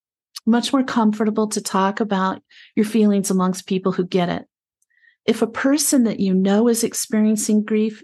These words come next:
you can help them cope. Remember, just offer a listening ear, volunteer to provide a specific service such as running errands or preparing a meal. And if you don't know what to say, stick with something like,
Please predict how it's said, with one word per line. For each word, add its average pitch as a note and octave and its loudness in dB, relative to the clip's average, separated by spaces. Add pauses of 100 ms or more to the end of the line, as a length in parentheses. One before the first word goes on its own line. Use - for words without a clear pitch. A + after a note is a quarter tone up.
you G#3+ -2
can E4+ -6
help B3+ -6
them A3 0
cope. F3+ -4 (400)
Remember, G3+ 0
just F3+ -6
offer A#3+ 0
a C4+ 2
listening B3 2
ear, F3 -4 (140)
volunteer G#3+ 2
to B3+ 0
provide G#3 -4
a G3+ -4
specific F#3+ -4
service A#3 -2
such F3+ -4
as F3+ -2 (400)
running G3 2
errands G3+ -2
or F#3 -8
preparing G3 -2
a B3 2
meal. F#3 -2 (640)
And B3+ 2
if D4 -2
you E4+ 0
don't F#4 -6
know C#4+ 4
what B3+ 0
to G#3 -4
say, G3+ 0
stick - -4
with C#4 0
something G3 -2
like, F3+ -6